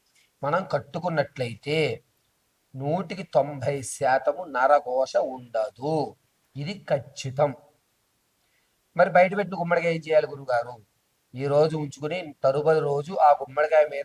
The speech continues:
పచ్చకర్పూరం పెట్టి, ఇల్లంతా తిరిగి ఆ గుమ్మడికాయని కొట్టేయాల్సిందే. ఇలా చేయడం వల్ల నరఘోష అనేటువంటిది ఖచ్చితంగా పోతుంది. జాతక పర్యంతం అంతా కూడా క్షేమదాయకంగా ఉన్న తర్వాత కూడా,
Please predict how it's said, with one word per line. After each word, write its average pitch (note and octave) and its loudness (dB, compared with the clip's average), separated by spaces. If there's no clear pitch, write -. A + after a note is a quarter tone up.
పచ్చకర్పూరం D3 2
పెట్టి, C3+ -12
ఇల్లంతా C#3+ -4
తిరిగి D3 -8
ఆ C#3 4
గుమ్మడికాయని C3+ 0
కొట్టేయాల్సిందే. A#2+ -6
ఇలా C#3 8
చేయడం C3 -6
వల్ల C3+ 2
నరఘోష D3+ 0
అనేటువంటిది B2+ -6
ఖచ్చితంగా B2+ 0
పోతుంది. B2+ -12
జాతక E3 12
పర్యంతం F3 6
అంతా D#3+ 12
కూడా E3 12
క్షేమదాయకంగా E3 8
ఉన్న D#3+ 4
తర్వాత D#3 8
కూడా, D#3 12